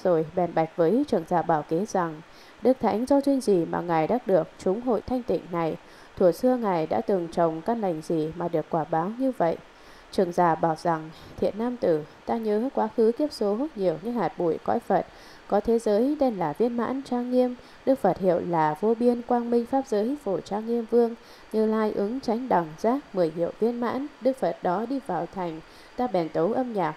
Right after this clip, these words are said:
và đốt một nén hương để cúng dường. Nhờ công đức đó hồi hướng đến ba nơi rằng, vĩnh viễn lìa khỏi tất cả bần cùng khốn khổ, thường gặp chư Phật và thiện tri thức, luôn nghe chánh pháp nên được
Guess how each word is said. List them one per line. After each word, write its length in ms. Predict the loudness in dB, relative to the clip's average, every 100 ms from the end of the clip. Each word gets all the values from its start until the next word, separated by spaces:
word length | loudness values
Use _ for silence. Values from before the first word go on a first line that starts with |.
| -4
và 180 | 0 0
đốt 260 | 0 -2 -2
một 180 | -4 -4
nén 180 | -4 -6 -2
hương 240 | -2 0
để 100 | -4
cúng 240 | -4 -6 -4
dường. 260 | -2 -2 -2 -14 -20 -20 -4
Nhờ 180 | 0 0 0
công 180 | -2
đức 200 | -2 -2
đó 260 | 0 -2 -2 0
hồi 140 | 0
hướng 240 | 2 2 2 0
đến 380 | 0 0 -4
ba 180 | -2 0
nơi 300 | 0 2 2
rằng, 320 | 0 -2 -2 -8 -18 -20 -4
vĩnh 160 | -2 2
viễn 280 | 0 0 0
lìa 140 | -2 0
khỏi 260 | 0 0 -2
tất 160 | -4 -2
cả 140 | -2
bần 240 | 0 -2 -2
cùng 180 | -2 -2 -4
khốn 120 | -6 -4 -2
khổ, 220 | 0 0 -4 -20 -12 -4
thường 160 | -2
gặp 200 | 0 0
chư 160 | 0 -2
Phật 240 | 0 -2 -2
và 100 | -6
thiện 240 | -2 -2 -4
tri 160 | -6 -4
thức, 240 | -2 -4 -4 -20 -14 -4
luôn 220 | -2 -2
nghe 220 | -2 -2
chánh 220 | -2 -6 -6 -6
pháp 180 | -6 -6 -6
nên 140 | -4
được 160 | -2